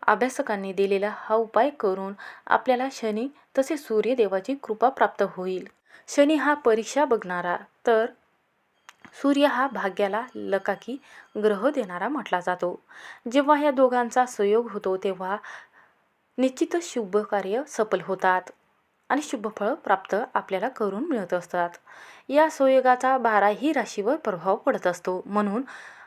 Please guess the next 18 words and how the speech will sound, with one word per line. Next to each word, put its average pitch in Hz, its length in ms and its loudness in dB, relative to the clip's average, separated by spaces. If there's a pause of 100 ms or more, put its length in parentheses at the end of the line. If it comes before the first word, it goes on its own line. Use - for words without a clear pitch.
(220)
बरेच 247 420 4 (320)
ठिकाणी 220 480 2
या 226 120 4
दिवशी 214 280 -2 (100)
तांत्रिक 196 380 -2
क्रिया 208 220 -4
केल्या 185 360 -6
जातात 180 360 0 (140)
आणि 254 220 0
याचा 269 220 0
प्रभाव 196 420 0
होऊ 254 280 0
नये, 240 220 -2 (920)
त्यासाठी 262 380 4
जर 277 140 0
आपण 254 240 2
हा - 360 0
जर 247 160 -2